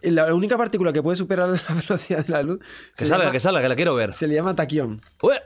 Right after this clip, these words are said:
Speaker 2: o sea, hay una partícula en el universo conocida por nosotros, que a lo mejor hay otras, que puede superar la velocidad de la luz.
Speaker 1: <laughs>
Speaker 2: Cómo ríe. <laughs> Esa risa malévola.
Speaker 1: Se llama taquión, no se han encontrado los taquiones.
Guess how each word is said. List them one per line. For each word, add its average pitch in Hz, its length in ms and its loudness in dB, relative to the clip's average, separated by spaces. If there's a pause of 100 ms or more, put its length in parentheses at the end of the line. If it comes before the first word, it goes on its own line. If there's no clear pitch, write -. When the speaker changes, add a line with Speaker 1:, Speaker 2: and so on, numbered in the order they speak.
(320)
Speaker 2:
o - 60 -12
sea, 165 140 0
hay 214 140 2
una 302 220 4
partícula 175 480 0
en 147 60 2
el 143 100 2
universo 131 580 0 (260)
conocida 156 560 0
por 123 120 0
nosotros, 117 480 -2
que - 80 -8
a 98 100 0
lo 98 80 -2
mejor 113 200 -2
hay 123 100 2
otras, 170 360 -2 (420)
que 131 100 0
puede 165 240 0
superar 123 420 0
la 185 80 2
velocidad 139 360 0
de 143 40 0
la 131 80 0
luz. 160 280 -2 (260)
Speaker 1:
<laughs> - 260 -16
Speaker 2:
Cómo 104 260 -4
ríe. 90 240 -6 (380)
<laughs> - 380 -6
Esa 165 240 0
risa 123 240 -2
malévola. 101 440 0 (640)
Speaker 1:
Se - 140 -2
llama 175 180 2
taquión, 196 360 0
no 185 100 2
se 202 80 0
han 202 60 0
encontrado 190 280 2
los 175 100 -2
taquiones. 147 520 0